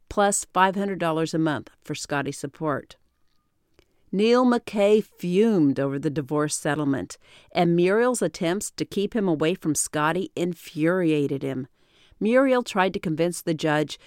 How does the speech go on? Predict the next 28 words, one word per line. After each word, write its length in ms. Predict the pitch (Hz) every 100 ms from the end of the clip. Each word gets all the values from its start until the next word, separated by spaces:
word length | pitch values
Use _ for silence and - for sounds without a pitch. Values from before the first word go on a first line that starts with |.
| _ -
to 80 | 208
suspend 560 | 208 196 - 214 208
Neil's 300 | 190 185 185
visitation 640 | - 170 170 180 165 165 160
rights 420 | 160 156 143 - _ -
altogether 600 | 175 - 151 143 214 175
with 120 | -
Scotty, 520 | - 139 131 127 147 - - -
claiming 480 | 226 220 208 180
Neil 340 | 170 180 208 214 -
abused 520 | 147 170 170 185 -
drugs 480 | 160 151 170 180 - - -
and 140 | 170
had 240 | 165 160
an 80 | 151
explosive 680 | 139 - - 156 156 - 160
temper. 480 | - 151 147 117 127 _ _ _ _ _ _ _ -
The 80 |
judge 360 | 208 240 254 233
limited 520 | 196 196 220 247 196
Neil's 380 | 190 175 185 -
time 320 | - 160 165
with 140 | 180 -
Scotty 500 | - 180 180 196 - _ -
to 160 | - 160
a 60 |
partial 680 | - - 185 202 - 226 220
weekend 600 | 180 180 - 180 185 -